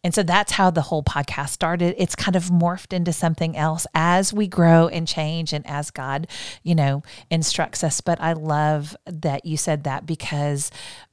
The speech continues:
if we just see the highlight reel, which a lot of social media is, um, then we can get into some other things that we've talked about here on the podcast, like comparison traps and thinking that their life is all perfect and ours is not.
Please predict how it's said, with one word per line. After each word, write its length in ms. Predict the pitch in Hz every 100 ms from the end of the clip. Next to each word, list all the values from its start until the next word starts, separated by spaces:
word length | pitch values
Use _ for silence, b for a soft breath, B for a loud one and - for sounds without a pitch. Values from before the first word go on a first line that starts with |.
| 175
if 180 | 190 -
we 120 | 196
just 420 | 151 190 202 -
see 300 | - 185 165
the 80 | 156
highlight 500 | - 156 143 143 -
reel, 240 | 147 143
which 160 | 156 -
a 60 |
lot 260 | 170 160 160
of 80 | 160
social 320 | 156 143 151
media 400 | 147 147 147 143
is, 540 | - 156 151 139 143 - B B B -
um, 480 | 160 156 151 151 -
then 320 | 185 151 185
we 100 | 190
can 220 | 190 - 160
get 220 | 151 156
into 260 | 156 -
some 240 | 151 - 151
other 460 | 151 160 147 147 151 B B B _ -
things 480 | 208 208 180 - -
that 180 | - 180
we've 160 | 175 175
talked 280 | - 170 180
about 180 | 190
here 160 | 170 175
on 140 | 165
the 80 | 160
podcast, 640 | - 156 156 - 151 147 -
like 180 | 156
comparison 720 | - 165 - 160 156 151 165 156
traps 480 | - 147 - -
and 100 | 170
thinking 440 | 147 170 - 165 156
that 220 | 160 160
their 180 | 165 156
life 340 | 151 151 147
is 140 | 156 160
all 260 | 156 151
perfect 600 | - - 160 - 156 -
and 120 | 151 156
ours 340 | 165 160 156
is 180 | 151 143
not. 320 | 156 151 143